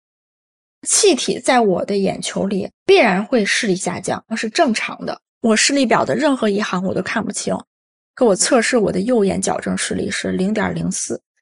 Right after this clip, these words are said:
零点零四就是，啊，就跟瞎了差不多。形容起来就像你戴了一个眼镜，但是这个眼镜是一个完全的磨砂玻璃。天黑了，你知道天黑了；天亮了，你知道天亮了，但是你问我看清什么了呢？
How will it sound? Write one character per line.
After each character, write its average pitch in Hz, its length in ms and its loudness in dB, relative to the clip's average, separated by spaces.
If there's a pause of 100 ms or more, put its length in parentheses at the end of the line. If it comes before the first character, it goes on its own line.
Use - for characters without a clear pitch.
(180)
零 269 160 2
点 277 160 6
零 196 140 0
四 226 160 -4
就 226 160 -2
是， 208 260 -2 (640)
啊， 185 120 0
就 220 160 0
跟 302 140 4
瞎 339 220 6
了 269 80 6
差 294 160 0
不 226 80 -4
多。 285 260 2 (680)
形 - 260 0
容 294 220 2
起 - 160 -2
来 202 160 -2
就 254 200 4
像 254 300 2
你 185 160 0
戴 247 240 2
了 208 140 2
一 202 200 0
个 220 200 0
眼 196 320 0
镜， 226 180 -2 (320)
但 262 160 2
是 262 100 -2
这 262 80 0
个 240 120 2
眼 208 240 0
镜 202 200 -2
是 220 140 -4
一 208 80 -2
个 202 140 0
完 185 200 0
全 196 220 -2
的 196 80 0
磨 185 220 2
砂 214 240 -4
玻 208 240 -2
璃。 196 160 -6 (340)
天 330 260 4
黑 339 240 6
了， 285 60 2
你 190 140 0
知 233 80 0
道 226 80 4
天 254 200 -2
黑 247 240 0
了； 208 140 -2
天 269 220 -4
亮 254 180 2
了， 190 60 -2
你 175 80 -4
知 208 100 -2
道 208 60 0
天 226 180 -6
亮 220 220 -2
了， - 120 -8
但 269 200 -2
是 247 80 -4
你 185 120 0
问 247 140 0
我 202 100 0
看 247 240 -2
清 233 200 -2
什 214 120 -2
么 180 80 -4
了 180 120 -2
呢？ 180 200 -2